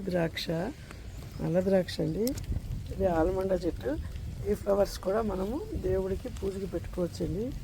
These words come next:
ఇది నందివర్ధన, ఇదేమో మందారం లాగే పూస్తుందండి, ఉమ్, పత్తి మందారం అంటారు. ఇది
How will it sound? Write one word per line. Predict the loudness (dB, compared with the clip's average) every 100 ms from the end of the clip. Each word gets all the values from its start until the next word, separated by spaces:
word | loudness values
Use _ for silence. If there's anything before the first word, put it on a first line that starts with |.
| -8 -8 -6 2
ఇది | 4 6
నందివర్ధన, | 6 6 8 6 6 2 2 0 -2 -8 -12 -10 -10 -10 -10 -12 -10 -10 -10 -10 -10 -10 -8 -6 -6 -10 -6 0
ఇదేమో | 2 4 4 4 4 4 6 6 4 0 -6 -12 -14 -14 -14 -12 -6 -2 0 0
మందారం | 2 4 4 4 4
లాగే | 4 4 2
పూస్తుందండి, | -2 0 0 2 0 -2 -4 -8 -8 -8 -8 -8 -8 -8 -10 -10 -10 -4
ఉమ్, | -2 0 0 0 2 2 2
పత్తి | 2 2 4
మందారం | 4 4 4 2
అంటారు. | 0 -2 -2 -4 -6 -10 -6 -6 -6 -8 -10 -12 -12 -12 -10 -10 -6
ఇది | 2